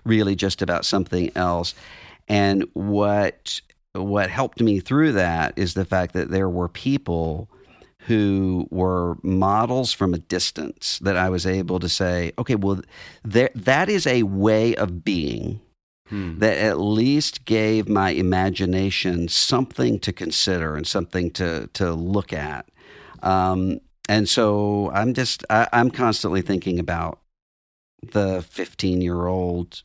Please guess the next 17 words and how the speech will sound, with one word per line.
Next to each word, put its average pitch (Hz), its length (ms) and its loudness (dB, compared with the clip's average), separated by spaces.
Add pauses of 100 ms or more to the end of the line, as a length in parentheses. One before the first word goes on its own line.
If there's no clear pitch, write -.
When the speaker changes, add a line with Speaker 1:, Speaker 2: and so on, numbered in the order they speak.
(140)
Speaker 2:
Hmm. 104 160 -8
Speaker 1:
people, 95 720 -2
uh, 87 280 -2
you 90 200 0
know, 87 120 -2
whatever 87 300 -2
age 107 200 -4
they 80 160 -4
are, 78 200 -8 (280)
who 123 120 4
are 101 100 2
going 101 280 2
through 92 200 -2
that, 85 320 -4 (120)
that - 220 -4
similar 95 400 0
situation. - 760 -6